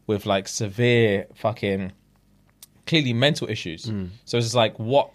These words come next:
Speaker 1: the, is, like, I think a lot of the debate is, like, figuring out the screening process
Speaker 2: Yeah.
Speaker 1: to the accessibility
Speaker 2: Of a gun,
Speaker 1: of these
Speaker 2: yeah.
Speaker 1: men with guns.
Speaker 2: 'Cause you can
Speaker 1: 'Cause
Speaker 2: get guns in, like, Walmart and stuff, can't you?
Speaker 1: Yeah.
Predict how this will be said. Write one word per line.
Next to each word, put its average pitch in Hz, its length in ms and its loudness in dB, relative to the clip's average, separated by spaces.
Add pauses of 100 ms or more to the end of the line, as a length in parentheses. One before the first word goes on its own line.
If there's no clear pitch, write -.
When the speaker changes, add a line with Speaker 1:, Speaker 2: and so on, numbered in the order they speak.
Speaker 1:
the, 127 200 -8
is, 123 120 -4
like, 107 200 2
I 110 80 -4
think 131 240 -4
a 117 40 0
lot 117 180 2
of 113 60 0
the 110 80 0
debate 101 280 0
is, 101 140 -4
like, 95 180 -2 (460)
figuring 123 320 0
out 107 160 -2
the 107 100 -4
screening 147 540 0
process 101 640 -2
Speaker 2:
Yeah. 87 240 -8
Speaker 1:
to 135 100 -8
the 127 140 2
accessibility 120 1040 -2
Speaker 2:
Of 95 80 -6
a 92 60 -10
gun, 87 200 -8
Speaker 1:
of 107 140 -2
these 131 180 0
Speaker 2:
yeah. 123 140 -2
Speaker 1:
men 104 80 -8
with 98 120 -10
guns. 98 300 -2 (240)
Speaker 2:
'Cause - 80 -16
you 165 60 -2
can - 80 4
Speaker 1:
'Cause 117 80 0
Speaker 2:
get 233 160 0
guns 180 220 2
in, 143 80 2
like, 110 100 0
Walmart 151 320 0
and 95 80 -10
stuff, 95 220 -10
can't 95 160 -8
you? 117 80 -6
Speaker 1:
Yeah. 240 220 4